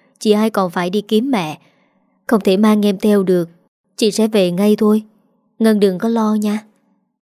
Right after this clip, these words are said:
"Dạ, em sẽ ngoan, em sẽ đợi chị Hai về." Kim ôm lấy em gái trong vòng tay, hôn lên tóc, lên má.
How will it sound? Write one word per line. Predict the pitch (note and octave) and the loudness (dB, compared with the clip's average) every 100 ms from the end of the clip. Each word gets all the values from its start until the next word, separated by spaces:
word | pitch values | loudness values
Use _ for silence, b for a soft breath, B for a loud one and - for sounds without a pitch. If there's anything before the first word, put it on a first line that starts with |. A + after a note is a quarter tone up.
| _ _ _ _ - | _ _ _ _ -6
"Dạ, | A3 F#3 F#3 - _ _ | -2 -2 -4 -8 _ _
em | - A3+ | -2 -2
sẽ | G#3+ F#3+ | 0 -2
ngoan, | A3+ A3+ A3 A3+ _ _ - | -2 0 0 -2 _ _ -2
em | B3 | 0
sẽ | A3 | 2
đợi | A#3+ G#3 F3+ | 2 2 2
chị | F#3+ F#3 | 0 -2
Hai | A3 A3+ A3+ | 0 2 0
về." | G#3 F3 E3+ _ _ _ _ _ _ _ _ _ _ | 0 -2 -4 _ _ _ _ _ _ _ _ _ _
Kim | - F#3+ | 2 4
ôm | F#3 F3+ | 4 2
lấy | F3 A3+ | 0 0
em | A3+ F#3 | 0 0
gái | F#3+ F#3+ A3 C#4+ | -2 -2 -2 -2
trong | C4 A3 | -2 0
vòng | F#3 E3+ E3+ | -2 -4 -2
tay, | G#3+ A3 - _ _ _ | 0 0 -4 _ _ _
hôn | _ G#3+ F#3+ | _ 0 2
lên | F#3 F3 E3+ | 2 0 0
tóc, | G3+ B3 - _ _ _ - | -2 -2 -4 _ _ _ 0
lên | G#3 G3 | 0 0
má. | F#3+ G3+ C4+ | -2 -2 -2